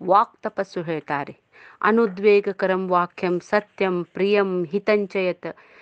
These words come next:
ಸ್ವಾಧ್ಯಾಯ ವ್ಯಸನಂ ಚೈವ ವಾನ್ಮಯಂ ತಪ ಉಚ್ಯತೆ." ಇದು ಸುಂದರವಾಗಿದೆ. ಇದೇ ಶ್ಲೋಕವನ್ನ ಮತ್ತೆ ನಾವು ನಾಳೆ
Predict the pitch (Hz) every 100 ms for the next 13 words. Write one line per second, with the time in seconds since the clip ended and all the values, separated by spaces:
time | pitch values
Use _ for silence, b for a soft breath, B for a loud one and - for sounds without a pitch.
0 | b - 233 240 196 220 208 202 185 175
1 | 175 208 202 196 180 175 160 165 - b
2 | b 180 147 151 214 220 226 226 240 226
3 | 214 190 185 - - 160 - - _ 202
4 | 208 269 233 220 214 214 202 190 196 262
5 | - - _ - 220 208 196 202 185 175
6 | 180 180 202 269 b b 180 190 - 285
7 | 262 233 202 180 180 226